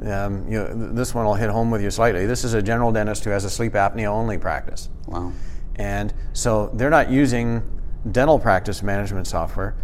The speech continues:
Speaker 1: they're using medical practice management software, and the reason is that most of what they do is claimed under medical
Speaker 2: Medical coding.
Speaker 1: insurance. So it's, it's a different animal than we're used to working with, and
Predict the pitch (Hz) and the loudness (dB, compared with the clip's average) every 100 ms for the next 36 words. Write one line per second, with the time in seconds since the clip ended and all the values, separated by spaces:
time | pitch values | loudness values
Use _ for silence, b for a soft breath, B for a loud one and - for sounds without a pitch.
0 | B - 117 123 120 110 - 131 151 113 | B 0 2 2 0 -2 0 2 2 2
1 | - 82 - 85 92 90 87 85 - 87 | 0 0 -2 -4 -4 -2 -4 -4 -2 -2
2 | - 95 101 113 123 113 101 107 104 98 | -2 -2 0 2 2 2 0 0 -2 0
3 | 117 110 104 107 104 104 101 - 104 104 | -2 0 -2 0 0 -2 -2 -2 0 0
4 | 98 98 117 104 95 90 107 90 85 - | 0 0 0 0 0 0 0 -2 -4 -8
5 | B B B B B - 127 113 104 110 | B B B B B 0 4 4 4 2
6 | 117 - - - B 117 117 113 143 143 | 0 0 -2 -4 B -2 0 2 4 4
7 | 117 120 131 117 107 107 107 113 113 101 | 2 2 4 4 2 0 0 0 0 2
8 | 104 104 92 90 - - - 80 98 101 | 2 0 0 -2 -2 -2 -4 -2 -2 -2
9 | 98 95 | -2 -4